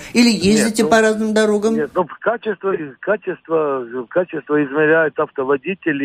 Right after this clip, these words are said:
Speaker 2: и те люди, которые постоянно из дня в день пользуются этими дорогами. И, и их мнение, по-моему, это самое главное мнение. И, и предприниматели, которые сегодня видят, что мы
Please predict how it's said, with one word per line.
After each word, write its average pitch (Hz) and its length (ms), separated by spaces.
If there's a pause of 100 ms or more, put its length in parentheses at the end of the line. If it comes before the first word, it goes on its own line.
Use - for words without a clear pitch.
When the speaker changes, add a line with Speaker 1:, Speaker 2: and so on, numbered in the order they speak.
Speaker 2:
и 131 100
те 160 120
люди, 151 280 (360)
которые 143 400
постоянно 156 640
из 139 240
дня 147 240
в 117 80
день 151 320 (380)
пользуются 120 580
этими 92 280
дорогами. 101 840 (300)
И, 135 60
и 156 180
их - 140
мнение, 180 520
по-моему, 131 480
это 139 260
самое 151 320
главное 131 500
мнение. 98 360 (500)
И, 202 460
и 240 40
предприниматели, 254 960
которые 175 560
сегодня 190 360
видят, 196 340
что 151 160
мы 160 180